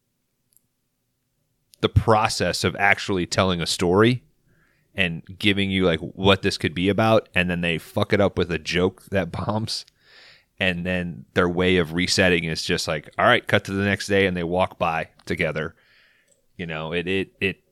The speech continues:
maybe there's something to the fact that there was a f-, giant, what, two and a half hour cut, and maybe there's something there. I'm not saying I would ever wanna sit through that, but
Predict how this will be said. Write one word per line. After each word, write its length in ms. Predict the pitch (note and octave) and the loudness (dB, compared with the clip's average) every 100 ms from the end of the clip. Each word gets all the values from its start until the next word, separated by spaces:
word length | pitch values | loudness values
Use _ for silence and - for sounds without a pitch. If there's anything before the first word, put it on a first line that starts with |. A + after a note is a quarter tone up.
| _ _ _ _ _ _ _ _ _ _ _ _ _ _ _ _ _ _ _ _ _ _ D3+ _ _ _ _ _ _ _ _ _ _ _ - - | _ _ _ _ _ _ _ _ _ _ _ _ _ _ _ _ _ _ _ _ _ _ _ _ _ _ _ _ _ _ _ _ _ _ -18 -10
maybe 320 | G2+ G2+ C3 | 0 2 4
there's 160 | C3+ - | 4 4
something 240 | C3+ B2+ | 4 2
to 60 | B2 | -2
the 60 | A2+ | -2
fact 260 | A#2+ A2+ | 0 0
that 160 | A2 - | 0 0
there 120 | G#2+ | 2
was 180 | G#2 F#2+ | 2 0
a 40 | |
f-, 400 | F2+ - - - _ - F2+ | -4 -8 -20 -20 _ -20 -12
giant, 640 | - - F#2+ G2 G#2+ G#2+ - _ _ _ | -4 -2 -2 -2 -2 -2 -6 _ _ _
what, 280 | G2+ - _ | -4 -4 _
two 160 | - A2+ | 0 0
and 100 | G#2 | 0
a 40 | |
half 160 | G#2 G#2+ | 0 2
hour 260 | G2+ G2+ | 2 2
cut, 400 | - G2+ G2 - _ _ _ _ _ - _ _ _ _ _ | -2 0 0 -2 _ _ _ _ _ -20 _ _ _ _ _
and 220 | F#2+ E2+ | -4 -2
maybe 280 | E2 F#2 A2 | 0 2 2
there's 260 | A#2 A#2+ A2+ | 2 2 2
something 420 | B2+ A#2+ A#2+ A#2+ | 0 0 -4 0
there. 260 | B2 A#2+ G2+ | 2 2 2
I'm 120 | F#2+ | 0
not 180 | G2+ F#2+ | 0 0
saying 200 | G2+ G2 | 0 0
I 80 | F2+ | 0
would 100 | F2 | 0
ever 360 | F#2 F2+ F2+ E2+ F#2 | 0 2 0 -2 -8
wanna 280 | F#2 F2+ E2+ | -4 -2 -2
sit 300 | - F2 - | -2 -2 -4
through 160 | G#2 G2 | -4 0
that, 300 | A2+ A#2 - - _ - _ _ | 0 0 -4 -14 _ -20 _ _
but 280 | F2+ E2 D#2 | -4 -4 -6